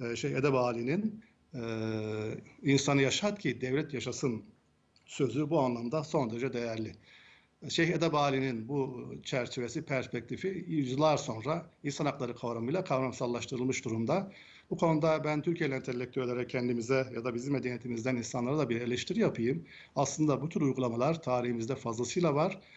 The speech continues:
Fakat yeterince kavramsallaştırmayı yapmamışız. Yeterince kavram-, kavramsallaştırmalar daha çok batılı entelijansiyalar tarafından, ente-, entelijansiya içinde gerçekleştirilmiş.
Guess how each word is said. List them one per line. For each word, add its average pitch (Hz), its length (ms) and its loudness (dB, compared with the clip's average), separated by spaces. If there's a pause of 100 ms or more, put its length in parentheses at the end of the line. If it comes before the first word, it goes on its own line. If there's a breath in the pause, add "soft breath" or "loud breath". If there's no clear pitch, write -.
(140 loud breath)
Fakat 147 300 0
yeterince 160 440 2
kavramsallaştırmayı 120 1160 -2
yapmamışız. 139 640 -2 (260 loud breath)
Yeterince 135 380 2
kavram-, 113 380 -6 (220)
kavramsallaştırmalar 120 880 -2
daha 127 180 0
çok 165 260 -2 (320 loud breath)
batılı 139 280 2
entelijansiyalar 120 1040 0
tarafından, 117 440 -2
ente-, 127 440 -4
entelijansiya 127 600 0
içinde 113 260 -2
gerçekleştirilmiş. 117 960 0